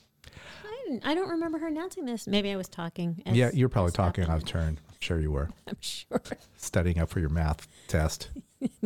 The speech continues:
Speaker 1: No, that was a definite no.
Speaker 2: Uh, okay. Uh, best comedy series, I'm going to list five, and you tell me which one won.
Speaker 1: Okay.
Speaker 2: Cosby Show,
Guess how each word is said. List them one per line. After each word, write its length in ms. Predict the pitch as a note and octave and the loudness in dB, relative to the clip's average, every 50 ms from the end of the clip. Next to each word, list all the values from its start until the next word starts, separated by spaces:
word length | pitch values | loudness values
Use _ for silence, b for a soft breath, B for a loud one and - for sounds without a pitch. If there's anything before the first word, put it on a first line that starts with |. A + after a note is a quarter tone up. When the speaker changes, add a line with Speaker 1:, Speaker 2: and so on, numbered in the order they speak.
| G3 G3+ - B B B B B B | 0 0 -2 B B B B B B
Speaker 1:
No, 320 | G3 G#3 G#3 G#3 E3+ D#3 | 4 6 6 4 2 2
that 240 | E3+ F#3 G#3 A3+ A#3 | 0 -2 -2 0 -2
was 100 | G#3+ F#3 | -2 -2
a 60 | G#3 | -2
definite 460 | E3+ D3 F#3 F3+ - G3 E3+ E3 - - | 0 2 2 2 2 0 -4 -6 -6 -6
no. 100 | - - | -2 0
Speaker 2:
Uh, 300 | - - - G2+ G#2+ G#2+ | 2 4 6 6 8 6
okay. 480 | C#3 - - G#2+ A2 A#2+ B2 C3 B2+ - - G#3 _ _ _ _ _ B B B B B B B B - | 6 4 4 4 6 6 6 6 4 2 -2 -12 _ _ _ _ _ B B B B B B B B 6
Uh, 220 | C3+ C3 B2 A#2+ A2 | 6 8 8 8 6
best 300 | G2 C#3+ C#3+ C#3+ - - | 6 6 4 4 2 -2
comedy 440 | - - D3 D3 C#3+ C#3+ B2+ A2+ - | 2 4 6 6 8 8 6 6 4
series, 600 | - - - G#2 F2+ D#2+ D#2+ D#2+ F2 G2 G#2 - - | 4 4 4 6 6 6 6 6 6 4 4 4 4
I'm 140 | A2+ G#2 G#2+ | 4 4 6
going 240 | - G2+ G2 F#2+ F#2 | 6 6 6 6 4
to 380 | - - G#2 F#2+ G2+ G2+ G2 | 2 4 6 6 8 8 8
list 280 | G2+ G2+ G#2 G2+ - - | 8 6 6 4 4 0
five, 480 | - - A2 G2 F2+ F2+ F2+ G#2 A2+ A2 | 0 4 6 6 8 8 8 6 6 6
and 120 | G2+ G2+ | 6 6
you 140 | G#2 A#2 A#2 | 6 6 4
tell 260 | - - A#2+ G#2+ G2 | 4 2 4 4 6
me 240 | G2 G#2 G2+ G2+ A2 | 6 6 6 6 6
which 260 | G2 G2 G2+ - - | 6 4 4 4 4
one 200 | G#2 F#2+ F2+ F2+ | 4 4 4 4
won. 280 | F2 E2+ D2+ C#2 D2 - _ _ - - - | 4 2 2 0 -4 -10 _ _ -12 -4 -2
Speaker 1:
Okay. 280 | F3+ E3 - D#3 E3 - b b b b b - | -2 -2 -2 -4 -6 -8 b b b b b 2
Speaker 2:
Cosby 340 | - C3+ C#3 C#3 B2+ A#2+ G#2 | 4 6 6 6 6 4 4
Show, 380 | - - G2 D2+ C2+ C#2+ - | 4 4 2 2 0 -4 -8